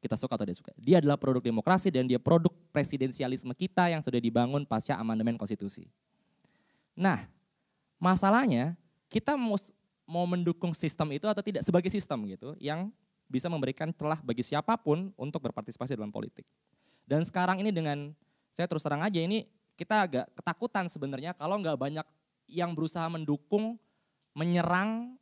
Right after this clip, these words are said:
atau misalkan mengkanter argumen ide amandemen konstitusi. Kita boleh ngomong I T E, kita boleh ngomong, saya sering kali bilang bahwa battleground utama kita kalau ngomongin demokrasi bukan undang-undang yang lain, selain amandemen konstitusi yang mau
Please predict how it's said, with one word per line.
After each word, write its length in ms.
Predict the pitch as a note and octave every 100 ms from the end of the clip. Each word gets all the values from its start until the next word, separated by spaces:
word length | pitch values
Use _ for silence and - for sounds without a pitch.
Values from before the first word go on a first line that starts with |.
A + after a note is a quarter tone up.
| _
atau 320 | D3 - E3+
misalkan 240 | E3 E3+
mengkanter 480 | F3+ D#3+ - F#3+ G3+
argumen 640 | D#3+ C#3+ C#3 D3 G3 G#3 G#3 _ _ _ _
ide 480 | F#3+ D#3+ F#3 A3+ A#3 -
amandemen 400 | F#3 G3+ G#3 B3+
konstitusi. 720 | A#3 G3+ A3 B3+ - F3+ F3 - _ _ _ _ _ _ _ _ _ _ _ _ -
Kita 160 | G#3
boleh 160 | E3 D#3
ngomong 240 | C#3+ C#3+
I 80 | -
T 160 | - G#3
E, 80 | F#3+
kita 160 | G3
boleh 160 | E3+ E3
ngomong, 240 | E3 E3+ - - -
saya 240 | G3 G3 -
sering 240 | - E3
kali 240 | F#3 G3 F3
bilang 320 | B2+ A2 B2+ -
bahwa 320 | D3 A#3+ B3 B3+
battleground 640 | D#3 F#3+ G#3+ A3+ F3+ G3+ G3+
utama 320 | G#3 G#3 G#3
kita 320 | C#4 - A#3
kalau 160 | G#3 G#3
ngomongin 240 | G3+ G#3
demokrasi 800 | G3+ G#3 G#3 B3 A#3+ G3 G#3+ A#3+ - _ F#3
bukan 240 | A3+ A3
undang-undang 320 | A3 A3 A3
yang 120 | A3 B3
lain, 160 | B3+ G#3+
selain 480 | - A3+ B3+ C#4 C4 - G3+
amandemen 560 | G#3 G#3+ C4+ C4 B3+
konstitusi 560 | A#3 A#3+ A3+ B3 C4 A#3+
yang 80 | A3
mau 240 | A#3+